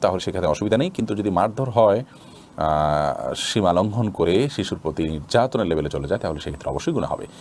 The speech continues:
কারণ, আহ, মা বাবাকে শিশুর মালিক বলে দে-, বানিয়ে দেওয়া হয়নি যে তারা শিশুর উপর অত্যাচার করতে পারবেন, সে সুযোগ কিন্তু মা বাবারও নাই। অতএব শিশুকে যদি এত বেশি মারা হয় যেটা অত্যাচার লেভেলে চলে যায়, তাহলে সেটা জায়েজ নয়।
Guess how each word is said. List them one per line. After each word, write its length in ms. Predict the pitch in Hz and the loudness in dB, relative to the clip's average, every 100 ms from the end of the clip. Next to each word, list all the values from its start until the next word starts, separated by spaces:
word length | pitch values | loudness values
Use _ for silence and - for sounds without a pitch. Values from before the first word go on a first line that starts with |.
| - - - | -20 -16 0
কারণ, 340 | 82 95 95 147 - - | 4 4 2 -6 -14 -6
আহ, 120 | - | -2
মা 180 | 73 87 | 2 4
বাবাকে 640 | 110 127 131 127 82 117 - - | 4 0 -4 -4 0 -2 -4 -10
শিশুর 500 | - 117 - 120 117 | -8 -6 0 0 2
মালিক 280 | 85 92 120 | 2 2 4
বলে 160 | 113 95 | 2 2
দে-, 100 | 78 | 2
বানিয়ে 240 | 90 87 | 0 2
দেওয়া 140 | 80 | 2
হয়নি 140 | 87 76 | 2 -2
যে 80 | 76 | 2
তারা 160 | 78 | 2
শিশুর 280 | - 80 82 | 2 -10 -6
উপর 140 | 76 | 0
অত্যাচার 360 | 76 - 117 110 | 0 2 2 2
করতে 240 | - - | -2 -6
পারবেন, 240 | 71 69 76 | -6 -6 -6
সে 140 | - | -8
সুযোগ 240 | - 101 113 | -6 -8 -6
কিন্তু 200 | 104 104 | -8 -6
মা 80 | |
বাবারও 340 | 76 71 78 104 | -6 -4 -2 -2
নাই। 120 | 71 - | -6 -6
অতএব 220 | - 113 113 - - - | 0 0 -2 -16 -20 -12
শিশুকে 380 | - 101 123 123 | -6 -4 -2 -2
যদি 180 | 120 117 | 0 0
এত 160 | 90 | 0
বেশি 180 | 95 - | 0 0
মারা 160 | 95 90 | 2 2
হয় 140 | 104 | 0
যেটা 240 | 92 80 76 | 0 2 2
অত্যাচার 460 | - - - 135 | -2 -6 -4 -2
লেভেলে 240 | 90 76 69 | 0 -2 -4
চলে 180 | 71 | -6
যায়, 200 | 69 156 - - - - | -2 -4 -4 -18 -10 -6
তাহলে 180 | 73 | -4
সেটা 180 | - - | -4 0
জায়েজ 260 | 78 87 | 2 2
নয়। 100 | 170 | 0